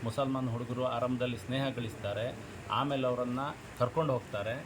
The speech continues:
ಹೆಣ್ಮಕ್ಳು ಸಹಿತ ಮನೆಯವ್ರ ವಿರುದ್ಧ ಮಾತಾಡ್ಲಿಕ್ಕೆ ಶುರು ಮಾಡ್ತಾರೆ. ಈ ಘಟನೆ ಅಂತೇಳಿ ಹೇಳಿ ಅಬ್ಸರ್ವ್ ಮಾಡಿ ಕರೆದು ಬುದ್ಧಿ ಹೇಳಿದಾಗ ಯಾರು ಆ ಹೆಣ್ಮಕ್ಳಿಗೆ ಚುಡಾಯಿಸ್ತಾ ಇದ್ದಾರೆ, ಆ ಮುಸಲ್ಮಾನ ಹುಡುಗರನ್ನ ಪ್ರಶ್ನೆ ಮಾಡಿದ್ದಕ್ಕೆ, ಆ ಪ್ರಶ್ನೆ ಮಾಡಿದವರನ್ನೇ ಬಲಾತ್ಕಾರವಾಗಿ ಇವತ್ತು ಜೈಲಿಗೆ ಹಾಕಿದ್ದಾರೆ,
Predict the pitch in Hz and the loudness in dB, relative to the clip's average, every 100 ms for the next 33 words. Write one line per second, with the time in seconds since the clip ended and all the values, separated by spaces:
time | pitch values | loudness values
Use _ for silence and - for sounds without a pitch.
0 | - 135 170 135 160 147 143 135 160 180 | -4 0 2 2 0 -2 -2 -2 -2 -2
1 | - 131 160 170 147 131 131 143 156 143 | -2 0 4 6 4 2 2 2 2 2
2 | 139 - 196 185 147 - 95 90 - - | 0 0 0 2 0 0 -4 -4 -10 -10
3 | - - - - 196 214 180 165 160 151 | -10 -10 -6 0 2 6 6 6 2 0
4 | 139 147 131 139 123 120 165 175 156 131 | 0 -2 -2 0 0 4 6 6 6 0
5 | 113 127 - - - - - 151 175 190 | 0 -4 -6 -12 -12 -6 4 6 6 2
6 | 202 202 143 131 131 156 135 117 107 95 | 0 -2 -2 -2 2 2 4 2 0 -2
7 | 87 - - 117 113 127 156 165 170 147 | -4 -8 -12 -8 0 4 4 4 2 2
8 | 131 131 139 135 135 131 - 123 139 135 | 2 0 -2 -4 -4 -4 -2 0 2 0
9 | - 120 123 120 117 147 131 143 131 127 | -2 -2 -2 0 2 0 0 -2 -2 -2
10 | 113 120 117 117 113 - 113 - 160 131 | -2 -4 -4 -4 -6 -6 -6 -2 0 0
11 | 107 92 92 - 104 139 - - - - | -2 -6 -8 -8 -8 -8 -10 -12 -10 -6
12 | 98 - 123 196 208 190 180 170 160 156 | -4 -2 -2 2 4 6 4 6 4 4
13 | 151 151 170 185 220 - 127 151 160 - | 0 0 -2 -2 -4 -4 2 4 2 2
14 | 151 143 139 127 165 135 - 139 190 170 | 2 2 0 -2 -4 -4 -4 2 4 4
15 | 123 110 95 87 | 2 0 -4 -4